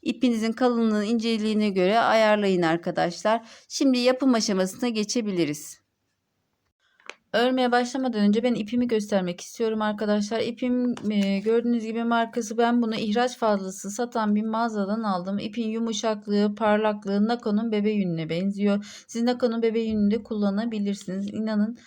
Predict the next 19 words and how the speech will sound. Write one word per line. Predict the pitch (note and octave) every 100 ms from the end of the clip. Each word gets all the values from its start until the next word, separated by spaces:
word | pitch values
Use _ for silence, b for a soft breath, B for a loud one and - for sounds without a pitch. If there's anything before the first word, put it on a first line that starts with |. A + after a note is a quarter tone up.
| B B
e, | - F3+
ip | G#3 G#3
çok | A3+ G#3
yumuşak. | G#3 G3+ G#3 G#3
Bu | A3
iki | B3 - D#4
yüz | D4
gramlık | A3+ G3 F3+ F3 -
bir |
ipti. | F#3 G#3 - A3+
Ben | G#3+ G#3
tabi | G#3+ G#3
bundan | G#3+ G#3 G#3
başka | G#3+ G#3 A3+
şeyler | G#3 G#3+ F#3+ F#3+ F#3
içinde | G3+ - F#3+ F3+
kullandığım | A3 G#3+ F#3 E3 D#3+
için | E3 - C4+
azaldı. | G3+ F#3+ F3+ E3 F3+